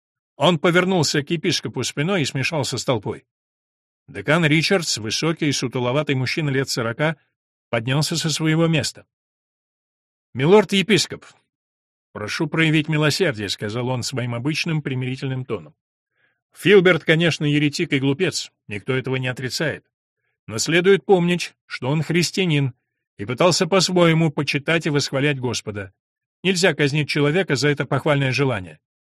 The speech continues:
Декан сел. Зрители одобрительно загудели, соглашаясь с Ричардсом.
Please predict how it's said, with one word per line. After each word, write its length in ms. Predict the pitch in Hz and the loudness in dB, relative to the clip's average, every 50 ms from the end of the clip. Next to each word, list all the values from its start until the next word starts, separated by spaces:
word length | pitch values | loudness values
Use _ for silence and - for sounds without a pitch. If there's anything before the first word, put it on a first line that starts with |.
| _ _ _ _ _ _ _ _ _ _ _ | _ _ _ _ _ _ _ _ _ _ _
Декан 300 | - 110 113 - 160 165 | -14 -8 -6 -4 -4 -2
сел. 340 | 143 - 143 120 110 101 - _ _ _ _ _ _ _ _ _ _ _ _ _ _ _ _ _ _ | -2 -4 -4 -6 -8 -10 -12 _ _ _ _ _ _ _ _ _ _ _ _ _ _ _ _ _ _
Зрители 480 | - - 185 196 240 247 - 254 247 | -2 2 4 4 4 4 4 4 4
одобрительно 560 | 247 214 208 208 185 220 233 - 233 226 220 | 6 6 6 6 6 6 4 2 2 2 2
загудели, 520 | 185 180 214 196 220 220 196 214 170 135 123 | 2 2 2 2 2 2 4 2 2 2 0
соглашаясь 640 | - - 143 123 139 143 135 - 180 175 165 151 - | -2 -4 -4 -2 -2 -2 0 0 2 2 2 0 -2
с 120 | - - | -4 -4
Ричардсом. 720 | - 175 180 151 - - 104 - - - - - 73 - | -2 -2 -2 -2 -2 -6 -10 -10 -10 -10 -10 -12 -16 -20